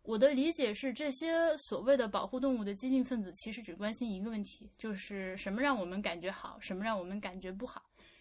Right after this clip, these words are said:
然后那些让我们感觉不好的东西就应该被禁止。比如说用驴拉磨是可以的，牛耕地是可以的，但是把狗放在跑步机上就不可以，因为狗很可爱，是用来做宠物的。那又怎么解释雪橇犬是合理的呢？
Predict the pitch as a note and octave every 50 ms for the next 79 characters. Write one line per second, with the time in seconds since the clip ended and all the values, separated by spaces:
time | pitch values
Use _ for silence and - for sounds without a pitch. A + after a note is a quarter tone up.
0 | - _ _ - G3+ A3+ C4+ D4+ C#4 D#4+ D#4+ C#4 A#3+ G#3 A3+ B3+ B3+ G#3+ F3+ -
1 | G#3 G#3+ D#4+ D4+ - F#3 - - G3 G3+ G#3+ G3 - F#3 F#3+ F#3 F3 F3+ F3+ F3+
2 | F3+ F3+ F3+ - F#3+ F#3 F3+ - - F#3 - _ _ _ _ - - - - -
3 | - G3 F#3+ G#3 A3 - C#4+ C#4+ C#4+ - - D4 C#4 B3+ G#3 F#3+ F#3+ G#3+ B3 C4
4 | C4+ C#4+ D4 D#4 D4 A#3+ F#3+ F#3+ G3 F#3+ - - E3+ E3 E3 - - - - _
5 | - - _ - G#3 G#3 A3 C4 C4 E4 D#4+ E4 E4 E4 D#4 C4 G3+ - G3+ G3
6 | - - F3 E3+ - - - - _ _ - C4 B3 B3+ B3+ C4 B3+ - G#3 -
7 | F3 - A#3+ A3 G#3 - - D3+ E3+ F#3+ G3 G3 A#3+ A#3+ A#3+ G#3+ G3 G3 F#3 G3+
8 | - - D#3+ E3 E3 - - - G#3+ G#3+ G#3+ G#3 - - - F#3 F#3+ F3+ F3+ -
9 | - - - - - - F#3 F3+ E3+ F3 F3 G3+ F#3+ F#3 - - F#3 - - F#3
10 | G3 F#3 - - _ _ _ - - - - - - - _ _ - G#3+ G#3+ G3+
11 | G3 F#3 F3 F3 F3 - G#3 G#3+ F#3+ F#3+ E3 F3 G3 F#3+ F#3 F3 - G#3 G3 F#3+
12 | - F3 - - - B3+ B3+ - G#3 - G#3+ - - G#3 G3 - - D#3 E3+ F3+
13 | F3 - - -